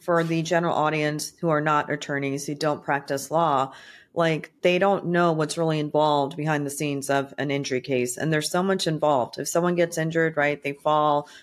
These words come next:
like the incident we had where the woman fell, you know, from the steps because there was deceptive markings and got injured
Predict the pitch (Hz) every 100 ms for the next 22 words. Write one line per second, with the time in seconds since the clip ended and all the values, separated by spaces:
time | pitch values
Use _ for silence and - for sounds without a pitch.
0 | _ 156 151 160 156 156 151 147 147 139
1 | 139 147 143 139 135 - 151 139 135 -
2 | 160 156 151 156 143 143 139 139 - _
3 | - 151 135 151 139 131 - 143 143 -
4 | 147 156 139 135 131 135 - _ - 139
5 | 135 - 143 - 135 139 135 135 131 135
6 | 127 127 123 - 143 139 143 202 175 139
7 | 139